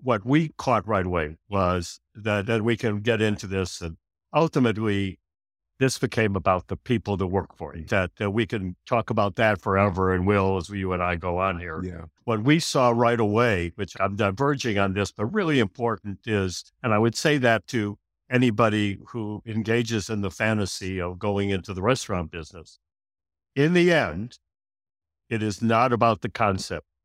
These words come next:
Speaker 1: It's about the people that work with you, work for you. 'Cause we had, if we didn't understand it was about the people, we would have died with one restaurant. I don't care how good your concept is.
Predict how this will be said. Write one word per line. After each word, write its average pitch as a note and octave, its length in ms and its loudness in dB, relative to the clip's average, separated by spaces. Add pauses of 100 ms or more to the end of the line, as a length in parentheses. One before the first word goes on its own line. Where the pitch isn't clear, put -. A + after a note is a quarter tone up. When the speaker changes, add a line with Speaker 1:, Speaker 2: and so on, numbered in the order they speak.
(160)
Speaker 1:
It's - 160 -10
about G#2 340 2
the G#2 80 -10
people G2+ 460 -4
that F#2 300 -2
work F#2+ 340 -4
with E2+ 180 -10
you, E2 140 -20 (300)
work E2 300 -4
for D#2 180 -6
you. D2 140 -12 (120)
'Cause G2+ 180 -6
we C3 240 0
had, B2+ 200 0 (200)
if A2+ 80 -2
we D3+ 160 2
didn't D3 220 2
understand A#2 600 2
it G2+ 40 0
was F#2+ 160 -2
about F#2+ 240 0
the - 80 -16
people, F2+ 560 -4 (500)
we B2 160 2
would A2+ 280 2
have G#2 240 0
died G2+ 340 2
with G2 160 -2
one G2 220 0
restaurant. E2+ 480 -4
I G2 60 0
don't G#2 180 0
care G2+ 140 0
how G#2+ 160 2
good F#2+ 240 -4
your F2+ 120 -6
concept - 560 -12
is. - 320 -20